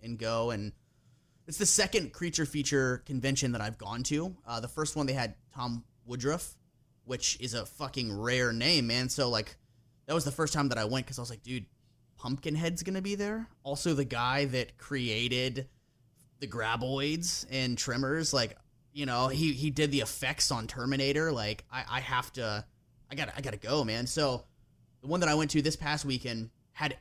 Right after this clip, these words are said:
Andrew Byronowski, who was the Leatherface from the two thousand three Texas Chainsaw Massacre.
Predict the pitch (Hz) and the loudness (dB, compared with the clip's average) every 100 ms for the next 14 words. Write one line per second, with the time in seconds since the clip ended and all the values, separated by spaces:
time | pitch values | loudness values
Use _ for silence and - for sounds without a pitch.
0 | 147 165 156 170 143 131 143 120 123 123 | -2 0 4 2 4 4 6 4 2 2
1 | - 107 87 - - - _ - 139 123 | 0 -2 -6 -12 -18 -20 _ -6 -2 0
2 | 127 123 117 127 143 117 - 104 104 - | 0 -2 0 2 4 2 0 -2 -2 -4
3 | 117 107 107 98 - 117 113 113 110 113 | -4 -2 0 0 0 0 0 -2 -8 -6
4 | 107 127 107 104 - 101 113 101 104 - | -6 -6 -6 -6 -6 -6 -4 -6 -6 -8
5 | 101 | -14